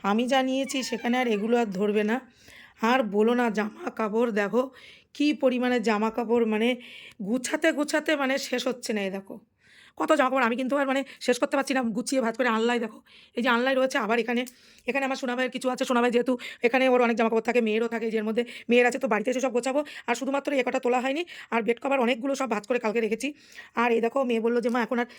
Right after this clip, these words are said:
সে আমার ব্যাগে ধরছে না।" তা ও বললো যে, "আর দরকার নেই, তুমি স্কুল জামা প্যান্টটা আপাতত রেখে আসো, কেচে, মানে কেচে দিয়ে গেছিলো, তাই বললো যে, 'তুমি রেখে আসো, এটা একটু আয়রন করে দেবো বাড়িতে এসে, একটু আয়রন করে।' ও তো একদম পূজার পরে যাবে মানে স্কুলে,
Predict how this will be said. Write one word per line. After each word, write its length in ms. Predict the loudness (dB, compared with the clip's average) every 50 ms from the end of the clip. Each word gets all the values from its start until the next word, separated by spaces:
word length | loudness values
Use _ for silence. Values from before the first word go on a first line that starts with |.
| -14
সে 120 | -8 -4 -2
আমার 140 | 0 0 2
ব্যাগে 160 | 2 0 0
ধরছে 240 | 0 -4 -4 -4 -4
না।" 80 | -4 -2
তা 80 | 0 0
ও 60 | 0
বললো 220 | 0 0 0 0 -2 -4 -8 -20 -20 _ -4
যে, 60 | -2
"আর 100 | -2 0
দরকার 240 | 0 0 0 0 -2 -4
নেই, 100 | -4 -4
তুমি 180 | -4 -4 -4 -4 -6 -10 -14 _ -10 -8
স্কুল 180 | -4 -4 -2
জামা 160 | 0 0 0
প্যান্টটা 220 | 0 -2 0 0 0 0
আপাতত 260 | 0 -2 -2 0 0
রেখে 220 | 0 0 0 0 -2
আসো, 140 | -2 -2 -4
কেচে, 260 | -6 -6 -4 -4 -4 -4 -6 -10 -20 _ _ _
মানে 140 | -4 -4 -4
কেচে 200 | -2 -2 -2 0
দিয়ে 140 | 0 0 -2
গেছিলো, 200 | -2 -2 -2 -2
তাই 140 | -2 -2 -2
বললো 240 | -2 0 0 0 0 -2 -4 -14 -20 _ -8
যে, 80 | -6
'তুমি 160 | -6 -4 -2 0
রেখে 200 | 0 0 0 0
আসো, 140 | -2 0 0 0
এটা 100 | 0 -2
একটু 160 | -2 -2 -4
আয়রন 240 | -2 -2 -2 -2 -2
করে 160 | 0 0 0
দেবো 160 | 0 0 -2 -2 -6 -8 -16 -20 -20 _ -4
বাড়িতে 200 | -2 -2 0 0
এসে, 140 | -2 0 -2
একটু 160 | -4 -4 -2
আয়রন 200 | -2 -2 -2 -2
করে।' 200 | 0 0 0 0 0 -2 _ _ -20 -14 _
ও 40 | -6
তো 80 | -2 0
একদম 180 | 0 0 -2 -4
পূজার 220 | -4 -2 -2 -2 0
পরে 160 | 0 -2 0
যাবে 200 | 0 0 0 0 -2 -4 -6 _ _ _ _ _ -6
মানে 160 | -4 -2 -2 -2 -4
স্কুলে, 280 | -6 -4 -4 -2 -2